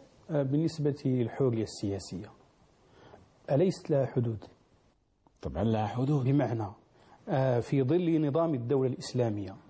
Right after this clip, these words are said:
Speaker 1: هل يمكن أن نؤمن ونقبل بمذاهب وبأحزاب وبتجمعات لها منهج مخالف لمنهج الدولة ولمنهج الأمة؟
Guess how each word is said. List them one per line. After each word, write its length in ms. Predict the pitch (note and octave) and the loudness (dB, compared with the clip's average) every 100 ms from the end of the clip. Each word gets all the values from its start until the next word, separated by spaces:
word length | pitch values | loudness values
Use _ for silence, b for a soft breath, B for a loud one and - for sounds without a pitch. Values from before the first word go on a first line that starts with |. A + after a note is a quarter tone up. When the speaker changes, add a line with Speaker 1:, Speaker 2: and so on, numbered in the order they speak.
| - b b | -20 b b
Speaker 1:
هل 160 | - D3+ | 0 2
يمكن 500 | F#3+ - E3 D#3+ - | 2 2 0 2 0
أن 540 | C#3+ C#3 C3+ B2+ B2+ E3 - - - | 0 2 2 2 -2 -6 -18 -20 -8
نؤمن 580 | E3 D#3 F3 E3 C#3+ C#3 | 0 0 2 2 4 2
ونقبل 880 | C3 B2 E3+ D#3+ - B2+ B2+ C3+ D#3+ - b b - | 0 0 0 0 0 2 2 -2 -8 -14 b b -2
بمذاهب 1400 | C#3 D3+ D3 C3+ C3+ - _ - C#3 A#2 D3 C#3+ A#2+ A#2 - - | 2 4 4 2 -2 -10 _ -6 -2 2 4 2 0 -8 -12 -8
وبأحزاب 1000 | A#2+ A2+ B2+ D3 - B2+ C#3+ D3+ B2+ B2 - - | -6 0 2 2 0 -2 2 2 2 -2 -12 -8
وبتجمعات 960 | B2+ A#2+ B2 C3 C3+ B2+ C3 D3+ B2 - b b b b - | -6 -2 0 2 2 4 4 4 2 -6 b b b b -2
لها 240 | B2+ B2+ | 0 2
منهج 460 | C3+ D3+ C3 C3+ A#2 | 2 2 2 0 0
مخالف 800 | B2+ A#2+ A2+ - C3+ C#3+ C3 - B2+ A#2+ b b b - | 0 -2 -6 -4 0 0 0 -2 -4 -4 b b b 0
لمنهج 380 | B2+ B2+ B2 | 2 2 2
الدولة 540 | A#2+ A#2 D3 D#3+ F3 D#3 | -2 -2 0 2 2 2
ولمنهج 580 | C3 A#2+ A#2+ A#2 A#2 B2 | 0 -2 -4 -2 -2 -2
الأمة؟ 440 | - F3+ G3+ G#3+ | 0 0 0 -4